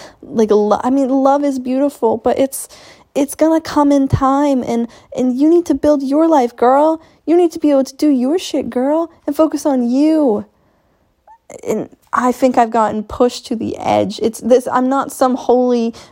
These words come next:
being right now, you know, that knows all the answers, that could do this perfectly. It took me a year and a half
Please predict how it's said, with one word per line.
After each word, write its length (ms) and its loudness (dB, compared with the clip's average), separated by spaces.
being 400 2
right 200 -2
now, 340 0
you 120 -2
know, 160 2
that 120 0
knows 220 0
all 180 2
the 160 -2
answers, 400 -2
that 160 -6
could 140 -4
do 120 0
this 140 0
perfectly. 500 -2
It 120 -4
took 180 -8
me 180 -2
a 20 -4
year 280 -2
and 80 -4
a 60 -8
half 640 -2